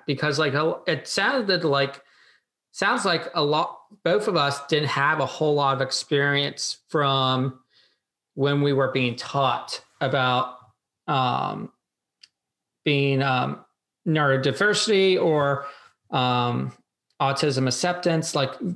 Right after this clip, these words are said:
that wasn't in any training that we has ha-, we had while,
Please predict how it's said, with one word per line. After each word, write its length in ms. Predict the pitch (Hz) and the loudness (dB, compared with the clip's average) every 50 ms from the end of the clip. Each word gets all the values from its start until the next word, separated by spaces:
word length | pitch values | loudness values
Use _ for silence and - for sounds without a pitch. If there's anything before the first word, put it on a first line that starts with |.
| - _ _ _ _ _ _ 233 226 | -8 _ _ _ _ _ _ -10 -4
that 340 | 151 160 151 151 165 190 190 | -2 0 2 2 2 2 2
wasn't 440 | 165 160 160 160 135 165 156 160 160 - | 4 4 2 2 2 0 0 -2 -2 -2
in 240 | 147 139 143 143 - - | 0 0 0 0 -2 -2
any 320 | - 160 165 160 151 143 131 | -2 0 0 2 2 2 0
training 540 | - - - 139 127 127 127 120 113 - - - _ _ - | 0 0 0 2 2 2 0 -2 -2 -6 -8 -12 _ _ -4
that 160 | 135 127 131 | -4 -2 0
we 120 | 147 135 117 | 0 0 0
has 240 | 123 135 127 - | 0 -2 -2 -2
ha-, 220 | - 113 113 - - - - | -2 -2 -4 -4 -6 -6 -2
we 380 | 147 139 139 135 139 139 135 | 0 2 2 2 2 0 0
had 480 | 139 131 - 147 135 131 127 131 127 135 | -2 -2 -2 0 0 0 0 -2 -2 -2
while, 600 | 147 147 135 127 127 127 127 127 127 127 127 | -2 0 2 2 2 2 2 2 0 0 -2